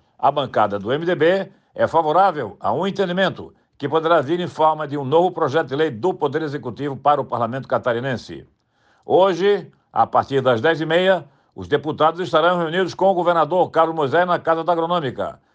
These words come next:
Segundo se informa, para dar no ultimato. Moisés será cobrado se vai ou não se filiar ao M D B. A primeira dúvida. O M D B quer Moisés no partido,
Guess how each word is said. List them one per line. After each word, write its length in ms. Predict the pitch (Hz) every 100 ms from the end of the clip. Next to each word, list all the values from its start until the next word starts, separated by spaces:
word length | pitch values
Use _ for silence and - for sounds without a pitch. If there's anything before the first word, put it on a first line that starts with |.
| _
Segundo 360 | - 104 143 139
se 100 | 165
informa, 380 | - 160 175
para 240 | 165 160 143
dar 180 | 147 165
no 80 |
ultimato. 640 | 170 170 151 156 120 90 69 _ _ _ -
Moisés 720 | 123 117 90 156 185 170 - _ _
será 380 | - 101 117 143
cobrado 420 | 151 127 131 101
se 160 | -
vai 240 | 165 175 208
ou 80 | 170
não 140 | 180
se 160 | 170 170
filiar 380 | 165 143 156 -
ao 300 | 135 117 - -
M 260 | 160 147
D 160 | 131 120
B. 360 | 107 113 - _ _ _ _ -
A 60 |
primeira 380 | 123 143 185 202
dúvida. 420 | 180 170 107 80 - _ _ _
O 140 | - 147
M 100 | 175
D 100 | 175
B 280 | 165 226 220
quer 240 | 202 190
Moisés 560 | 196 185 190 139 101 -
no 120 | 110
partido, 600 | 110 117 - 143 90 -